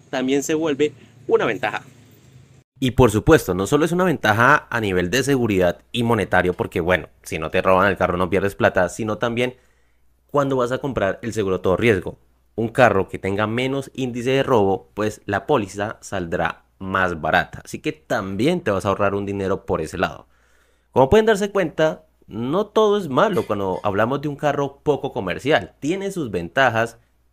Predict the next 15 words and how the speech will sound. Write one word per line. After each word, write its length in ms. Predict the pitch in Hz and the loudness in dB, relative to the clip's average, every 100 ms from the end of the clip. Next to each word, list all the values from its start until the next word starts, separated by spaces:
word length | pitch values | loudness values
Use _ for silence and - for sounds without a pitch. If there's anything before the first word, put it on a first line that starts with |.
| _ | _
tanto 680 | 120 120 98 - 107 110 - | 2 2 0 -2 0 0 -4
en 180 | 92 90 | -8 -6
lo 120 | 87 | -6
que 100 | 85 | -8
es 80 | 87 | -10
exclusividad, 800 | 92 104 107 113 120 120 123 - | -10 -8 -6 -4 0 0 0 0
tanto 380 | - 120 113 113 | 0 0 -2 -6
en 80 | 98 | -6
lo 140 | 90 | -6
que 80 | 90 | -8
es 80 | 90 | -10
equipamiento 880 | 85 92 113 123 120 107 120 - - - | -10 -4 -2 -2 -4 -2 -4 -4 -10 -14
y 120 | 92 | -8
sobre 200 | 90 80 | -6 -4
todo 380 | 135 151 156 | 2 2 2